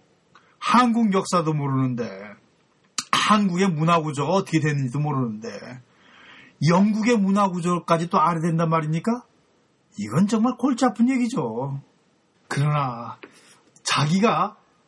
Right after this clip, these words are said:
김연아나 박지성, 정경화 같이 말이죠. 특별한 재능이 없는 보통 사람이라면은, 혹은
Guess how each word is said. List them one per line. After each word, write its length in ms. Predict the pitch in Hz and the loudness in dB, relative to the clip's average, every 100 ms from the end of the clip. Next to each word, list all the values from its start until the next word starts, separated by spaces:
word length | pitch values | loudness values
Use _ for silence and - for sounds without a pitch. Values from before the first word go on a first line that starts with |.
| _ _ _ _ _ - | _ _ _ _ _ -4
김연아나 800 | - 180 196 196 202 202 208 202 | 2 4 4 2 0 -2 -4 -2
박지성, 840 | 160 151 - 185 160 151 131 202 - _ _ - _ - | -2 -2 0 0 0 -2 -2 -6 -8 _ _ -20 _ -6
정경화 580 | 143 170 185 208 196 190 | 2 2 4 2 2 0
같이 280 | 180 - | -2 -2
말이죠. 540 | 160 139 113 117 120 156 _ - _ _ | -2 -2 -6 -10 -12 -14 _ -20 _ _
특별한 760 | - 226 - 285 262 254 247 | -2 -2 -2 2 2 2 -2
재능이 440 | 196 165 165 170 175 | -2 0 2 0 0
없는 440 | 156 143 165 196 - | 0 -2 0 0 -2
보통 400 | 143 139 160 147 | -4 -2 -2 -2
사람이라면은, 920 | 135 139 135 131 123 123 120 104 107 120 _ _ _ _ _ _ _ _ | 0 0 0 -2 -2 -4 -4 -8 -14 -20 _ _ _ _ _ _ _ _
혹은 340 | - 190 165 | 0 2 2